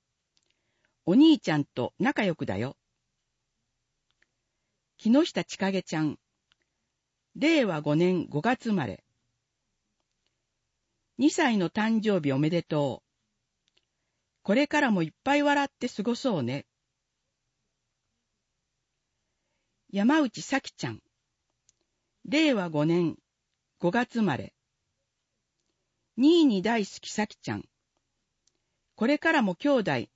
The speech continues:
仲良く大きくなってね。杉浦陽太、修太ちゃん。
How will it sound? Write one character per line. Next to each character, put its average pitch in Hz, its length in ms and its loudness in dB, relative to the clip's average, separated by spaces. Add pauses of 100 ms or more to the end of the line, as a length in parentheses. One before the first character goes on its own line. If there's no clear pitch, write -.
(260)
仲 262 280 0
良 175 140 0
く - 220 -16
大 311 200 2
き 302 160 -4
く 180 100 -2
な 165 120 0
っ 208 80 -10
て - 160 -10
ね。 - 240 -4 (3250)
杉 302 380 2
浦 226 220 2
陽 269 220 2
太、 131 300 -4 (100)
修 - 260 0
太 156 200 -2
ち - 160 -10
ゃ 107 60 -4
ん。 101 100 -10